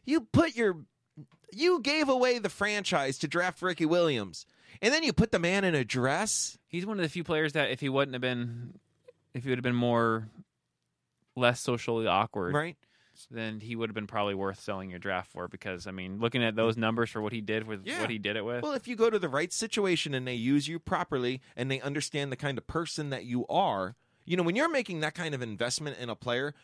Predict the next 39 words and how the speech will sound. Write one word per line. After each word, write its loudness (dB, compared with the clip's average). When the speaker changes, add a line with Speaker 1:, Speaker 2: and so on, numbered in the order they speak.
Speaker 1:
you -2
really 2
have -2
to -6
cater 0
to -4
his -4
idiosyncrasies, 0
I 0
Speaker 2:
Yeah. 4
Speaker 1:
guess. 2
Speaker 2:
No, -6
that's -4
Speaker 1:
Remember 0
he 2
lived 0
in -2
a -4
house 0
that -4
didn't -2
have -4
windows 2
when -2
he 0
retired? -2
Speaker 2:
God, -18
me -6
and -6
him -4
have -10
so -4
much 0
Speaker 1:
S-, -4
Speaker 2:
in -6
common. -6
Speaker 1:
South 2
Florida. 2
Speaker 2:
<laughs> -20